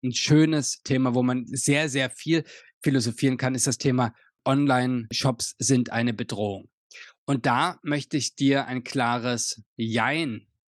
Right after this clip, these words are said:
geben, weil wenn du die großen Unternehmen anschaust, die können erstmal sehr bedrohlich werden und ja, es wandern natürlich Kunden und Kundinnen da ab.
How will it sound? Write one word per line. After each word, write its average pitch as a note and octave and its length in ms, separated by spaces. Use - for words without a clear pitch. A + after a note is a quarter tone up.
geben, - 360
weil A#2+ 640
wenn C#3+ 300
du F#3 200
die B2+ 280
großen D#3+ 560
Unternehmen A2+ 720
anschaust, A#2+ 760
die A#2+ 240
können E3 340
erstmal C#3+ 380
sehr A#2+ 180
bedrohlich A#2+ 580
werden C3+ 200
und B2+ 180
ja, A#2 340
es C3+ 140
wandern A#2+ 300
natürlich A2+ 420
Kunden A2 340
und A2+ 120
Kundinnen G#2 360
da G2+ 120
ab. - 260